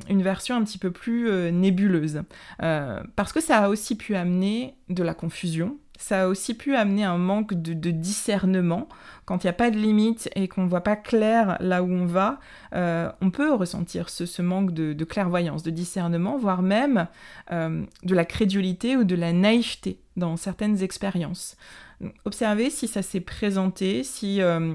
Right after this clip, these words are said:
vous avez vécu certaines expériences comme, euh, de grandes désillusions, de grandes déceptions, voire même de, de trahisons, avec ce sentiment d'être vraiment, euh, tombé de haut. Ça a pu générer, euh, et c'est lié à ce que je viens de dire,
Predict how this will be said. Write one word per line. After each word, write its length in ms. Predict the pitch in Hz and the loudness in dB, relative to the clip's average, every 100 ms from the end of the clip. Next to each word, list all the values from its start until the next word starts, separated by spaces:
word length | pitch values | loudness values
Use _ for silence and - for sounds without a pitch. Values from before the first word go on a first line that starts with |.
| - 175 | -6 -6
vous 200 | 180 180 | -2 -2
avez 220 | 175 175 | 0 -2
vécu 280 | 180 - 247 | -2 -4 -6
certaines 440 | 226 190 190 175 | -6 -4 -4 -4
expériences 560 | 180 190 185 196 208 - | -6 -4 -2 -2 -2 -4
comme, 300 | 185 185 180 | -2 0 0
euh, 160 | 160 165 - - | -2 -8 -12 -8
de 60 | 180 | -4
grandes 260 | 180 220 | 0 2
désillusions, 640 | 214 196 196 190 190 180 226 | 2 2 2 0 0 0 0
de 120 | 190 | 0
grandes 360 | 175 196 175 | 0 0 0
déceptions, 640 | 165 196 - 180 - 202 240 | 0 -2 -2 -6 -4 -2 0
voire 160 | 220 | 0
même 300 | 185 196 196 | 0 0 0
de, 120 | 170 170 | -2 -4
de 160 | 165 | -6
trahisons, 760 | 170 - 226 220 208 175 190 - - - - - | -8 -6 -2 2 2 2 0 -4 -14 -20 -20 -6
avec 280 | 185 190 226 | 0 2 0
ce 140 | - 208 | -4 -6
sentiment 560 | - 202 196 190 247 | -2 -2 0 0 2
d'être 280 | 208 - 185 | 0 0 -4
vraiment, 480 | 180 196 208 240 214 | 0 2 2 4 2
euh, 100 | 160 - - | 0 -4 -2
tombé 320 | 214 208 196 | 2 4 4
de 100 | 185 | 2
haut. 180 | 156 - - _ _ _ _ _ - - - - | -2 -6 -20 _ _ _ _ _ -20 -20 -20 -6
Ça 200 | 202 202 | 0 0
a 40 | |
pu 220 | - 285 | 2 0
générer, 640 | 277 226 214 190 208 302 349 - - - - 185 | 2 2 4 2 2 -2 -6 -18 -20 -20 -8 -2
euh, 240 | 170 170 - | 0 0 -2
et 80 | |
c'est 140 | 175 196 | -2 0
lié 180 | 190 233 | 2 2
à 60 | |
ce 80 | 226 | 0
que 100 | 190 | -2
je 60 | 175 | -2
viens 160 | 180 | 0
de 80 | 175 | 0
dire, 420 | 175 233 262 202 | 2 0 0 0